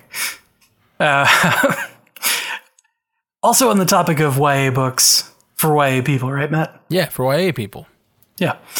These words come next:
Speaker 1: I highly recommend Random Riggs' book, Miss Peregrine's Peculiar Children series. Uh, you get the sense that the author is a complete geek of all things fantasy and fiction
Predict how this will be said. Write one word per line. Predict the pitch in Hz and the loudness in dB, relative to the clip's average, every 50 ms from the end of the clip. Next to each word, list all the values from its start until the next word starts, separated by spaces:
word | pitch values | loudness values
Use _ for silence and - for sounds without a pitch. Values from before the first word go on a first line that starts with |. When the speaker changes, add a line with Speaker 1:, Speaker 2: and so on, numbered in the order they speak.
| - - - - - | -8 -8 -8 -6 -2
Speaker 1:
I | 175 139 | 0 2
highly | - 247 269 262 220 | 2 2 2 2 2
recommend | 202 185 - 170 151 156 151 147 127 | 0 0 2 0 0 2 0 0 0
Random | 147 156 156 156 147 | 2 2 2 2 2
Riggs' | 143 143 143 131 135 127 - - | 2 0 0 0 0 0 0 -2
book, | - - 151 143 131 - - - - - - - - _ _ _ | -2 -4 -2 -2 -2 -4 -6 -12 -14 -18 -20 -20 -20 _ _ _
Miss | - 147 160 170 - - | -2 0 0 2 0 -2
Peregrine's | - - - 156 156 151 147 143 135 147 143 139 139 135 127 - | -4 -4 -2 0 0 0 0 0 0 0 0 2 2 0 0 -2
Peculiar | - - 160 - - - - 165 147 143 147 143 143 127 | -2 -4 -6 -6 -4 -2 -2 0 2 2 2 0 0 0
Children | - - - 170 160 147 135 139 131 131 127 127 120 123 - _ _ _ | 0 0 2 2 0 0 0 0 0 0 0 0 -2 -4 -8 _ _ _
series. | - - - 170 143 127 135 131 - - 165 - - - - - - _ _ _ _ _ _ _ _ _ _ _ _ _ _ _ _ _ _ _ _ _ _ _ _ _ _ _ _ - - - | -2 0 0 2 0 0 -2 -4 -6 -4 0 2 2 2 0 -2 -8 _ _ _ _ _ _ _ _ _ _ _ _ _ _ _ _ _ _ _ _ _ _ _ _ _ _ _ _ -10 -6 -4
Uh, | 151 139 | -2 0
you | 143 147 147 151 | 0 0 0 0
get | 202 208 | 0 0
the | - 196 | 0 0
sense | - - 190 165 - | 2 2 2 2 2
that | 180 160 - | 0 0 0
the | 160 160 | 0 0
author | 147 151 147 - 156 156 | 2 2 2 2 0 0
is | 147 143 127 131 | 0 0 0 -2
a | 123 | -2
complete | - 135 127 - 233 262 - - | -2 -2 -2 0 0 0 0 0
geek | 156 156 143 135 | 0 0 0 0
of | 147 131 | 0 2
all | 143 139 139 | 2 0 0
things | - 151 135 131 123 | 0 0 0 0 0
fantasy | - 160 143 139 135 - 143 | 0 0 0 0 0 0 0
and | 135 127 123 | 0 0 0
fiction | - 196 - - 202 190 180 170 | -2 0 0 0 2 2 2 0